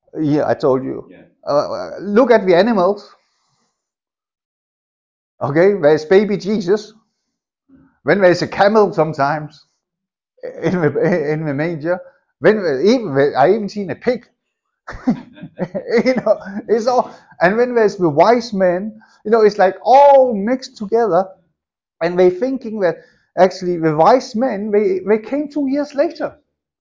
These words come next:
Speaker 1: Okay? And, and you know what? Oh, we say, "Oh, baby Jesus, he was born in a manger because," no, but that was because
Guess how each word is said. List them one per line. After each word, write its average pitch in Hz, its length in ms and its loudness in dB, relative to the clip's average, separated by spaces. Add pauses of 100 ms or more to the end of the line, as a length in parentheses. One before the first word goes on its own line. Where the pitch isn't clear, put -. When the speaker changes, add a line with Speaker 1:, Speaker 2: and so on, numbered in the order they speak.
(760)
Speaker 1:
Okay? 247 320 -2 (280)
And, 214 220 2
and 208 260 -2
you 247 100 -4
know 277 140 4
what? 240 220 -2 (240)
Oh, 208 240 6
we 190 40 -2
say, 226 140 0
"Oh, 208 300 2
baby 214 380 0
Jesus, 180 440 -8
he 160 120 -6
was 160 240 -10
born 165 480 -2
in 160 120 -10
a 151 80 -10
manger 143 600 -12
because," 131 320 -12 (200)
no, 220 100 0
but 208 160 0
that 254 180 6
was 262 140 0
because - 760 -4